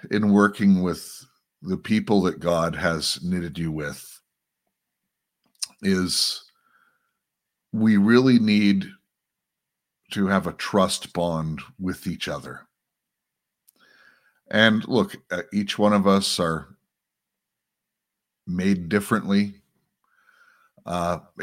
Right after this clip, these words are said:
you know, outside of the church or our relationship with Christ,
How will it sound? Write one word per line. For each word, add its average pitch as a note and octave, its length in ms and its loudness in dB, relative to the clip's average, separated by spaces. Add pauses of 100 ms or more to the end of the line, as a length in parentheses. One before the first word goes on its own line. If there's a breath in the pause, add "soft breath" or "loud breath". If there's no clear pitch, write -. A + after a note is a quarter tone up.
(100)
you B2 100 -2
know, A2+ 160 0
outside A#2+ 640 4
of G#2 320 -6
the G2+ 140 -2
church - 640 -2
or F#2+ 320 2
our F2+ 300 0
relationship F#2+ 800 -2
with E2+ 160 -8
Christ, F#2+ 720 0